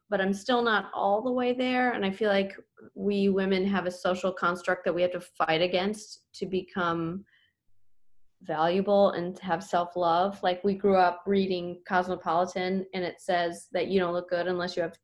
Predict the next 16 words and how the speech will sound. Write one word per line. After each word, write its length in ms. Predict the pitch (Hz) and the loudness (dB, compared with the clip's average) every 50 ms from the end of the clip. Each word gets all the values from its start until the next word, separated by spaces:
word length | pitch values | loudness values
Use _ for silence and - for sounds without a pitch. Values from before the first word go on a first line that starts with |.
| _ _ | _ _
thirty 260 | - 185 175 175 170 | 2 2 2 2 -2
pounds 360 | 180 - 175 165 165 180 185 | -4 -4 -4 -4 -4 -6 -8
of 80 | - 170 | -8 -8
makeup 320 | 180 175 170 - - 202 202 | -6 -6 -4 -4 -6 -4 -2
on 400 | 196 196 196 196 202 202 202 202 196 - - - - _ _ - | 0 0 2 2 2 0 -2 -4 -10 -16 -20 -20 -20 _ _ -6
and 160 | 180 185 180 | -4 -2 -2
you 300 | 175 175 170 165 165 160 - _ _ | -2 -2 -4 -6 -8 -12 -18 _ _
weigh 360 | 180 175 180 170 170 170 175 170 - - - _ _ | -4 -2 -2 0 0 -2 -4 -8 -14 -20 -20 _ _
fourteen 400 | _ 185 170 - - - 185 180 180 | _ -2 -2 -2 -4 -6 -6 -6 -6
pounds. 500 | 185 175 170 175 190 220 240 247 247 - _ _ _ _ _ _ _ _ _ | -6 -6 -4 -4 -4 -4 -4 -6 -10 -14 _ _ _ _ _ _ _ _ _
And, 400 | 202 202 202 190 190 196 190 190 - - - - | 0 2 2 2 2 0 -2 -4 -6 -10 -6 -2
uh, 360 | 190 185 180 175 170 147 - - - _ _ _ _ _ _ - 185 | -2 0 2 2 2 0 0 -4 -8 _ _ _ _ _ _ -12 -4
that's 240 | 185 214 247 - - | -2 -2 -2 -2 2
so 140 | - 370 370 | 2 2 2
fucked. 640 | 370 - - 214 220 254 - - - - - - - _ _ _ _ _ | 2 2 4 6 6 6 4 0 -6 -14 -18 -18 -18 _ _ _ _ _
Like, 180 | 180 185 185 | -6 -6 -6